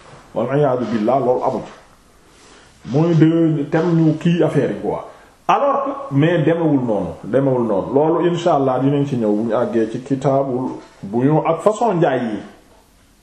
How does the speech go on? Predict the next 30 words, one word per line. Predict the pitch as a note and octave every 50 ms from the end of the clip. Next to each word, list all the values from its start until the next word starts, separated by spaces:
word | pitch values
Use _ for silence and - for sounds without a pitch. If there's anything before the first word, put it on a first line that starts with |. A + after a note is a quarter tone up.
| _ _ _ - - -
<laughs> | - - - - - _ _ - - - - - - - - - - - - - - - G3
euh, | - - - - - E3
mooy | F3+ F3+ G#3 A#3 C4 C#4 C#4+ B3+
ñoom | A#3 B3+ C#4+ D4+ D#4 C4 G#3 F3+
buur | G3 A#3+ C4+ C4+
Yàlla | C#4 C#4+ C4+ C4+ C#4 B3+
xaraamal | - - B3 C#4 C#4+ C#4 C4+ - B3 A#3 A3
leen | G#3+ G#3 F#3+ D#3
affaire | F3+ D#3 D#3 C3 A2+ G#2+ C3+
bi | - - - - - - _ _ _ _ _ _ _ _ -
ñu | C#3+ B2
ne | - - -
garaawul | - G2+ D#3+ C#4 F4+ F#4+ G#4 A4 A4
la | D#4+ E4 - - - - - _
kon | - C3+ C3+ C3+
nañ | C#3 D3 D#3+ -
ko | E3+ D#3
dajale | D#3 D3 D3 D3+ C#3 G#3 A#3 - - - - - _ _ _ _ _ _ -
après | - - D3 - - G4 G#4 - - - - - _ _ _ _ _ _ _ - A2 A#2+
jaay | D3 F#3+ B3 B3 -
ko | D4+
nit | C4+ E4 E4+ D4+
ñi | A#3 A#3+ - - - - - - _ - - - - - - - - _ _ _ - -
xam | - - E4
nga | F4+ G4+
loolu | F#4+ F4 C#4 - B3
am | C4 C4
na | B3+ A3+
benn | A3 G#3+ G#3+ G#3 G3+
saxaaba | E3+ - G3 - G#3+ G3 F#3+ F3+ F3+ F#3